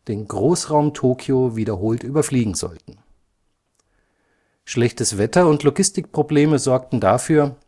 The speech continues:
dass der erste solche Stärkebeweis erst am dreißigsten August durchgeführt werden konnte, als die Patrouillenflüge parallel zur Landung von Douglas MacArthur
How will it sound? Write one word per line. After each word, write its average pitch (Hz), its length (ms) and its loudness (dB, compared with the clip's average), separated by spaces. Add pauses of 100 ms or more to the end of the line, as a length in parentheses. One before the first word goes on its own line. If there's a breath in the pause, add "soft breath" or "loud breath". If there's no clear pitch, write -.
(220)
dass - 200 -4
der 101 180 -6
erste 175 400 2
solche 117 540 -2
Stärkebeweis 101 920 -4
erst - 320 -12
am 139 120 -4
dreißigsten 120 720 -4
August 113 440 -6
durchgeführt 131 520 -4
werden 123 240 -4
konnte, 127 460 -2 (540 soft breath)
als 107 260 -6
die 98 160 -8
Patrouillenflüge 143 1120 0
parallel 120 640 0
zur 165 220 -2
Landung 135 480 0
von 113 340 -6 (140)
Douglas 131 460 0
MacArthur 127 680 -2